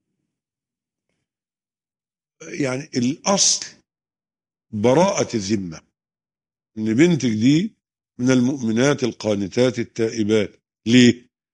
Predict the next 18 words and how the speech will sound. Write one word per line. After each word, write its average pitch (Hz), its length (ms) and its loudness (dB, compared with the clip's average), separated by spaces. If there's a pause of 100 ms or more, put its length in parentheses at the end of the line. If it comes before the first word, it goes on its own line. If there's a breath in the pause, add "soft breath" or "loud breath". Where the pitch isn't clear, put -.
(460)
لأننا 190 600 2
علمناها 127 520 0
التوحيد 123 720 0 (500)
منذ 147 300 4
نعومة 151 440 0
أظفارها، 170 640 -2 (600)
وعودناها 151 1600 2 (260)
المحافظة 123 640 -2
على 110 80 -4
الصلوات 110 460 -2
الخمس 127 580 -4 (320)
في 92 120 -14
وقت 104 260 -6
الفضيلة، 143 520 -2 (720)
ولا 160 460 2
تخرج 156 380 0
من 127 320 0
البيت 123 560 2